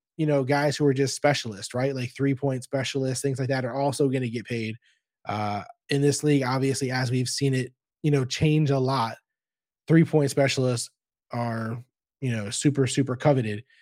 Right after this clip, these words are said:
So there's a lot of interesting names here. There's a lot of guys that you're seeing all the rumors go around, and you're gonna keep seeing the rumors go around. That's not gonna change. The rumors are gonna continue to fly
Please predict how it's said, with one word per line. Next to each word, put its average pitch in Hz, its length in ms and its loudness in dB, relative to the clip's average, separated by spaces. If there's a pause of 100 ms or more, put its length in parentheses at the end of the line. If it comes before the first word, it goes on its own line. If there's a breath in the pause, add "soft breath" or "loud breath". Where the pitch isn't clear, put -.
(180)
So 151 120 6
there's 156 160 8
a 180 40 10
lot 190 160 12
of 180 60 6
interesting 165 440 4
names 139 300 0
here. 143 160 4
There's 131 200 0
a 131 40 2
lot 143 140 2
of 135 80 0
guys 131 360 0
that 127 120 -6
you're 123 140 -6
seeing 165 260 2
all 151 60 6
the 143 80 2
rumors 139 320 2
go 143 80 0
around, 139 300 2
and 156 100 2
you're 170 80 6
gonna 170 160 4
keep 175 360 0
seeing 135 240 -2
the 123 80 -2
rumors 117 280 -4
go 123 100 -4
around. 113 260 -4 (360 soft breath)
That's 147 200 4
not 147 220 2
gonna 127 180 0
change. 123 420 0
The 120 80 -2
rumors 135 340 2
are 127 80 0
gonna 123 160 -2
continue 139 400 -2
to 127 80 -2
fly 120 520 0